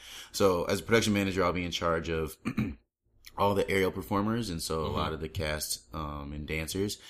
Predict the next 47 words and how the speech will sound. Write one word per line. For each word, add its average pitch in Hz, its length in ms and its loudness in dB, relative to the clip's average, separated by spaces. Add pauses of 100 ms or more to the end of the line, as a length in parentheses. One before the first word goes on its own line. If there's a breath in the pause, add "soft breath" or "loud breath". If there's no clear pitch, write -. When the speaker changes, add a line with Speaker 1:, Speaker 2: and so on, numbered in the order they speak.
(220 loud breath)
Speaker 1:
and 87 80 -4
then 87 80 0
I'll 82 60 0
also 87 360 0
be 82 160 -4
in 82 120 -4
charge 76 380 -4
of, 76 300 -6 (160)
um, 71 440 -10 (520 loud breath)
the 85 100 -2
lights 82 340 0
and 78 80 -6
the 76 80 -6
sound 80 380 -2
Speaker 2:
Yeah. 92 60 -4
Speaker 1:
techs 78 340 -4
and 76 160 -8
things 80 160 -8
like 71 200 -6
that. 69 280 -6
So 78 400 0 (260 loud breath)
I'll 90 100 -2
be 87 80 0
using 90 180 0
the 85 60 -2
same, 90 220 0
like, 85 200 -4
project 85 320 -2
management 78 420 -4
experience 80 400 -4
I've 73 140 -4
had 71 180 -2
from 76 160 -8
Deloitte, 80 500 -2
but 67 300 -6
kind 69 180 -10
of 67 120 -12
using 69 240 -10
that 64 160 -12
more 65 240 -12
in 64 80 -14
an 65 120 -12
entertainment - 560 -12
Speaker 2:
Yeah. - 100 -16 (640 soft breath)
Speaker 1:
capacity. - 540 -14 (320)
Speaker 2:
Yeah, 110 240 0
so 95 540 2